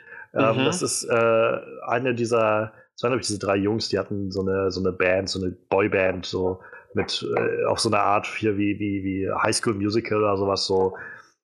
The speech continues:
Speaker 1: Teenie-Boyband-Krams und so gemacht. Äh, ich glaub, Camp Rock war so eine, so ein Film, wo die irgendwie, äh, da mitgesungen und gespielt haben, was weiß ich, so Disney-Songs und also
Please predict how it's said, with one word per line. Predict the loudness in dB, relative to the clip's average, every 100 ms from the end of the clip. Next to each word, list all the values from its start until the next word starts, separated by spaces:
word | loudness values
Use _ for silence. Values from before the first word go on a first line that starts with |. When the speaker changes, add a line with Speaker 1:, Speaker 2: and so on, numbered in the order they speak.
| -12 -2
Speaker 1:
Teenie-Boyband-Krams | 0 2 2 4 4 4 0 -2 -2 0 0 -4
und | -6
so | -4
gemacht. | -2 -2 -4 -4 -4 -2
Äh, | 0 -2 -6
ich | -10 -14 -10
glaub, | -4
Camp | 0 0 2
Rock | 2 2 0
war | -2
so | -2
eine, | -4 -4 -4
so | -6
ein | -8 -6
Film, | -6 -4
wo | -4
die | -4 -6
irgendwie, | -8 -8 -10 _ _ _ _ -6
äh, | -2 -2 0
da | 0 0
mitgesungen | -2 -4 -4 -6 -6 -6 -2 0 0 -2 -4 -4
und | -6 -6
gespielt | -6 -4 -4
haben, | -4
was | -2
weiß | -2 -2
ich, | -4
so | -2
Disney-Songs | 2 2 2 0 0 -2 -4 -6 -12
und | -12 -6
also | -8